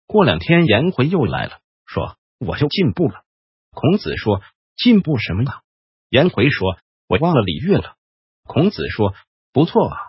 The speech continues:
但还不够好啊，好像会嫌烦了。”然后颜回又回来了，说：“我又进步了。”孔子说：“怎么回事啊？”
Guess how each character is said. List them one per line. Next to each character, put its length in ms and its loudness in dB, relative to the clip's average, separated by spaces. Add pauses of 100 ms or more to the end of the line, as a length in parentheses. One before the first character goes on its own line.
(280)
但 160 4
还 160 2
不 160 -4
够 140 2
好 200 -4
啊， 180 -6 (500)
好 180 -2
像 180 0
会 140 2
嫌 280 -4
烦 180 0
了。” 120 -4 (520)
然 220 0
后 180 2
颜 200 -2
回 160 0
又 220 2
回 240 -2
来 140 -2
了， 160 -16 (260)
说 300 -8 (220)
：“我 200 -6
又 100 2
进 240 0
步 160 0
了。” 140 -10 (500)
孔 240 0
子 200 -6
说 260 -2 (360)
：“怎 160 -8
么 100 -4
回 160 0
事 200 -4
啊？” 220 -8